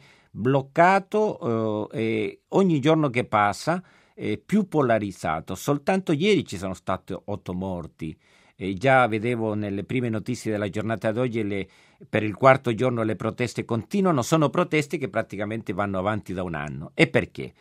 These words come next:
Perché il governo del presidente Evo Morales, eh, viene ritenuto, anche perché lo dichiara lo stesso governo, lo stesso presidente Morales,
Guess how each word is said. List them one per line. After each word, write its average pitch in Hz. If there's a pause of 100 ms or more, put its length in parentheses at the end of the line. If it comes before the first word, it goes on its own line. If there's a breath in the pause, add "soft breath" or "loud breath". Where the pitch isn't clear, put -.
(540 soft breath)
Perché 202
il 156
governo 156
del 104
presidente 135
Evo 131
Morales, 104
eh, 101
viene 143
ritenuto, 123
anche 113
perché -
lo 90
dichiara 98
lo 80
stesso 98
governo, 87
lo 82
stesso 98
presidente 90
Morales, 90